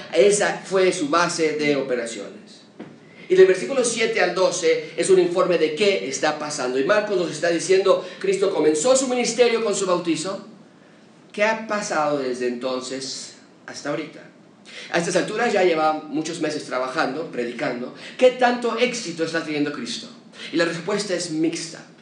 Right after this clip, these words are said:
¿A qué me refiero? Vamos a examinarlo. Pueden verlo ustedes en la pantalla. El versículo siete nos dice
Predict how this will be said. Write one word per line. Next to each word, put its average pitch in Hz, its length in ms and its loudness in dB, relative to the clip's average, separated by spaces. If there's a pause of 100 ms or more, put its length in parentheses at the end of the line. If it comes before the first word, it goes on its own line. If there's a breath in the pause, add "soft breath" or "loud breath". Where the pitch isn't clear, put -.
¿A - 100 -8
qué 165 80 -6
me 151 100 0
refiero? 120 340 -8
Vamos 175 200 -6
a 147 40 -8
examinarlo. 110 520 -6
Pueden 180 220 -2
verlo 147 140 0
ustedes 120 280 -4
en 113 60 -12
la 113 100 -10
pantalla. 117 320 -4
El 139 60 -4
versículo 254 340 -4
siete 139 260 -4
nos 131 180 -6
dice 90 300 -14